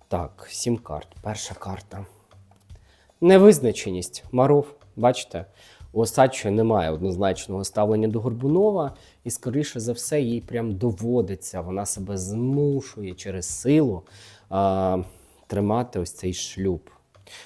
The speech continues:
грати в цю гру. Вимушеність, дивіться. Тільки що сказав, що вона себе змушує, і тут у нас таке співпадіння.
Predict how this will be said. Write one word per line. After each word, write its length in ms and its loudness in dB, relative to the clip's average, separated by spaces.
грати 420 2
в 60 -14
цю 200 -6
гру. 340 -2
Вимушеність, 920 -2
дивіться. 440 -4
Тільки 280 -2
що 120 -8
сказав, 380 0
що 140 -6
вона 180 0
себе 260 0
змушує, 600 -4
і 100 -4
тут 240 -6
у 20 0
нас 160 -2
таке 240 -10
співпадіння. 720 -6